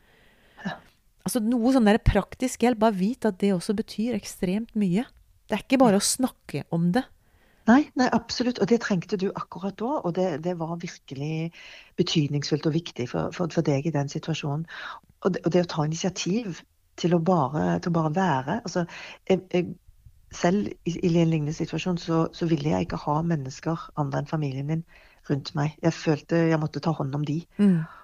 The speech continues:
Speaker 1: Så, så jeg måtte liksom, jeg, jeg håper håpet at alle tålte å bli fortalt at, eh, «Jeg vil ikke ha noen her», liksom.
Speaker 2: Mm.
Speaker 1: «Jeg, jeg vil du, du må gå hjem.»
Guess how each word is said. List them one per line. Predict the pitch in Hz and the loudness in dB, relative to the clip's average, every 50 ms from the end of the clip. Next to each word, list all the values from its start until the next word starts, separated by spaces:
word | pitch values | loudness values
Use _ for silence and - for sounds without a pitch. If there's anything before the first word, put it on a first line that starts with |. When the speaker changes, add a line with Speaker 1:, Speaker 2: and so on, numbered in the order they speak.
| _ | _
Speaker 1:
Så, | - - 190 180 | -4 2 2 2
så | 170 - 175 | 4 6 6
jeg | 165 160 165 175 | 8 8 8 8
måtte | 196 185 190 190 | 6 2 2 4
liksom, | 170 160 156 - - 160 156 151 156 156 170 - _ - - _ _ _ _ _ _ _ _ _ _ _ _ _ _ _ _ _ _ - | 2 2 2 0 -2 -2 0 0 -2 -4 -6 -8 _ -20 -20 _ _ _ _ _ _ _ _ _ _ _ _ _ _ _ _ _ _ -2
jeg, | - 107 151 | 2 4 6
jeg | 170 | 6
håper | 175 214 202 151 127 - _ _ _ - | 6 6 4 2 2 0 _ _ _ 0
håpet | 165 185 180 - - | 0 0 0 0 -2
at | - 151 - - - - | -2 -2 -2 -6 -10 0
alle | - 165 147 147 170 | 2 2 4 2 0
tålte | - - 165 147 131 123 - - - - | -2 -2 0 0 0 0 -2 -8 -8 -6
å | - - 160 156 | -4 -2 -2 -2
bli | 151 156 160 147 | -2 -2 -6 -6
fortalt | - 165 - 151 143 156 - - | -6 -4 -2 -2 -2 -2 -4 -6
at, | 151 147 _ - 151 | -8 -8 _ -8 -4
eh, | 147 143 143 139 - - | -4 -2 -2 -4 -6 -10
«Jeg | - - - 151 | -10 -10 -10 -8
vil | 165 160 | -10 -12
ikke | - - 170 | -8 -8 -8
ha | - - 123 127 | -6 -6 -8 -8
noen | 123 120 135 147 | -8 -10 -6 -4
her», | 175 214 226 - - | -4 -4 -4 -8 -14
liksom. | 226 - 254 254 247 _ _ - | -12 -8 -8 -8 -8 _ _ 0
Speaker 2:
Mm. | 180 190 160 139 156 156 - | 2 2 2 2 -2 -4 -6
Speaker 1:
«Jeg, | - - | -4 -2
jeg | 190 170 | -2 -2
vil | 175 160 | -2 -2
du, | 165 165 - - 180 - - 139 | -4 -4 -6 -4 -4 -4 -4 -4
du | 170 175 | -4 -4
må | 180 190 180 | -4 -4 -4
gå | 185 190 165 143 | -4 -4 -4 -2
hjem.» | 139 147 175 - 240 | 0 0 0 0 -2